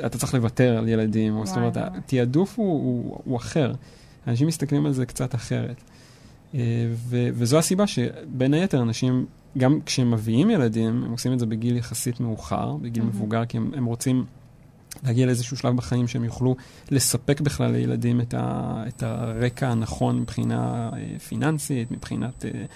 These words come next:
Speaker 1: קריירה וכל מיני כאלה, אה, או שהם בוחרים באמת לוותר על זה.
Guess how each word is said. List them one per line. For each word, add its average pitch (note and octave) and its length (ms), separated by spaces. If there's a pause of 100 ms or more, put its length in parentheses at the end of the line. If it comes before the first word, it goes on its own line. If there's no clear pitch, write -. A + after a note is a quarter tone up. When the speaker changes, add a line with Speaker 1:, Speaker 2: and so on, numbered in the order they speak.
(320)
Speaker 1:
קריירה B2 520
וכל A#2+ 200
מיני A#2+ 220
כאלה, D3+ 360 (760)
אה, B2+ 60 (600)
או C#3+ 100
שהם F3+ 340
בוחרים C#3+ 440
באמת C#3 280
לוותר C#3 400
על A#2+ 120
זה. A2 120